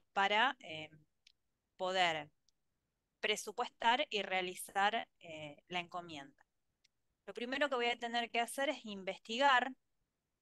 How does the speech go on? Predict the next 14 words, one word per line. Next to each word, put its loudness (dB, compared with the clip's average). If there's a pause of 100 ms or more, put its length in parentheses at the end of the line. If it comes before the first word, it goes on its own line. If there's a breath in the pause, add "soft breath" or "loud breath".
(720)
luego -4
calificar 4
la 2
encomienda -2
para 0
poder 2 (520)
gestionarla. -8 (3250)
Cuando 0
hablamos 4
de -4
investigar, 2
hablamos -2
de, 0 (200)
eh, -6